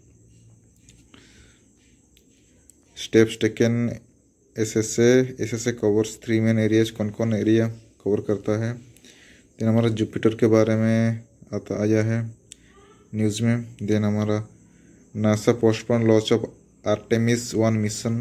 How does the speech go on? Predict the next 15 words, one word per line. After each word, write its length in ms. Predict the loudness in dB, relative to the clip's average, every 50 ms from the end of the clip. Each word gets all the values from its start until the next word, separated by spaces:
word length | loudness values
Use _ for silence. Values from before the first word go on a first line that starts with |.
| -8 -10 -14 -20 -20 -20 -20 -20 -20 -20 -20 -20 -20 -20 -20 -12 -8
Then 160 | -4 0 2
हमारा 260 | 2 2 2 2 0
आता 200 | 2 4 4 4
अर्थ 180 | 4 2 0 -2
रिकॉर्ड 340 | -2 -2 0 0 0 0 0
शॉर्टेस्ट 500 | -2 -4 -4 -4 -2 -2 -4 -8 -6 -2
डे। 280 | 2 4 4 4 2
Then 1200 | -2 -6 -12 -18 -20 _ _ _ _ -20 -20 -20 -20 -20 -20 -20 -20 -20 -20 -20 _ -6 -2 0 2
हमारा 440 | 2 2 0 0 -4 -10 -8 -8
आता 260 | -6 -2 0 2 2 2
है 80 | 2
हमारा 520 | 0 0 0 2 2 2 2 0 -2 -4 -8 -16 -20 _ _ -4
बेटल, 580 | 0 2 2 2 4 2 4 4 2 0 -2 -8 -16 -20 -20 _ _ _ _ _ _ _ _ _ -4
बेटल 300 | -2 -2 0 2 2 2
गेवेज, 680 | 4 4 4 4 4 4 4 2 0 -2 -6 -8 -8